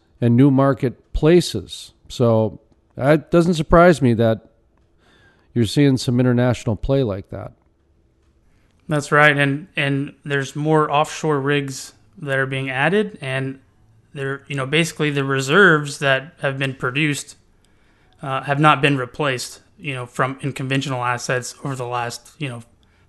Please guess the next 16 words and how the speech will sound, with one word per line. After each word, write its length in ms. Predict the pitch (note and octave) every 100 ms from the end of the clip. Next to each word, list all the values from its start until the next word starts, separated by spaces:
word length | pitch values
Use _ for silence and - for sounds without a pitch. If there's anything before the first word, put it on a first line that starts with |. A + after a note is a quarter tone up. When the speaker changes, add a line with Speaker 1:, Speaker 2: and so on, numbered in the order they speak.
| -
Speaker 2:
five 260 | B2+ A#2+
years 260 | B2+ B2 A#2+
since 200 | C3 A#2+
the 120 | C3+
downturn. 580 | B2 B2+ B2 B2+ A#2 A#2 _ _ _ _ _ -
Uh, 160 | D#3
so 340 | - - C#3 B2+
what 300 | C3 C#3 C3+
I 80 | B2+
think 280 | - C#3+
we'll 120 | C#3 C3
start 280 | - C3
seeing 300 | - C#3+ C3+
is 120 | B2+ B2+
more 200 | C#3+ C#3
exploration 840 | C3+ - C3+ C3 C3+ - F3+ G#3